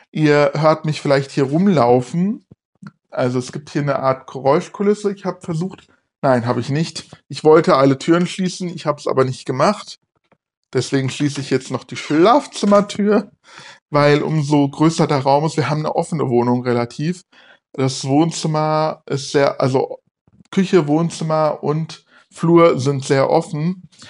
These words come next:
und dadurch ist es halt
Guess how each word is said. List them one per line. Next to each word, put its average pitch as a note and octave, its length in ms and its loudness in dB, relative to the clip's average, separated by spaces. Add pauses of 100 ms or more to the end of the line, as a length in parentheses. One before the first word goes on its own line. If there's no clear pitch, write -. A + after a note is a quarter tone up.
(300)
und C#3+ 560 -2
dadurch D3 680 2 (120)
ist C#3 160 0
es C#3 180 -6
halt C3 580 -2